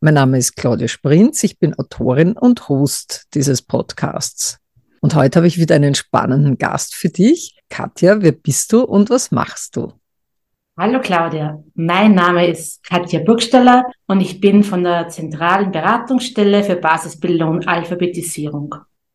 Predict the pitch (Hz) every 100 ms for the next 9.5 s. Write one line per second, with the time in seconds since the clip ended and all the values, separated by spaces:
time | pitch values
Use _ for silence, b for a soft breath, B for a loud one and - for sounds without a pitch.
0 | _ _ _ - - 165 165 180 196 202
1 | 202 196 170 175 185 190 180 202 - 139
2 | 131 - 127 107 101 - _ _ _ _
3 | _ _ 202 196 240 208 185 240 247 285
4 | 285 285 - 208 180 180 - 180 175 165
5 | 165 160 160 180 214 262 - - 208 208
6 | 208 202 196 - 190 185 - 165 165 165
7 | 160 160 160 - - - 151 165 170 180
8 | - 156 160 - 156 - 247 - 208 202
9 | 202 208 202 -